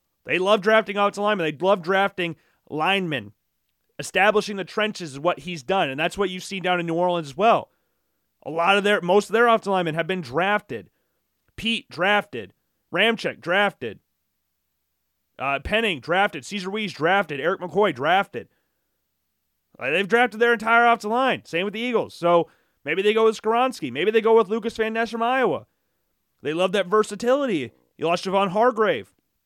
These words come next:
Went over to San Francisco. He can play three tech. He can play D end. You got Brandon Graham who's getting older.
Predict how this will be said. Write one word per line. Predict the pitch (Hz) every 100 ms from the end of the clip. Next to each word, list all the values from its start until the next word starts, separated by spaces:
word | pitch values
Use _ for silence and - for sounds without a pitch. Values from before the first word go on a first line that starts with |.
| _ _ _ _ _
Went | 156
over | 185
to | 180
San | 202 202
Francisco. | 202 247 254 214 143 - _ _ _ _ _ _ _ _ _
He | - 156
can | 202
play | 202 233
three | 233 208 220
tech. | 233 220
He |
can | 185
play | 190 208
D | 180 214 190
end. | 185 226
You |
got | 208 185
Brandon | 180 202 196
Graham | 185 208
who's | 170
getting | 208
older. | 185 196 208 233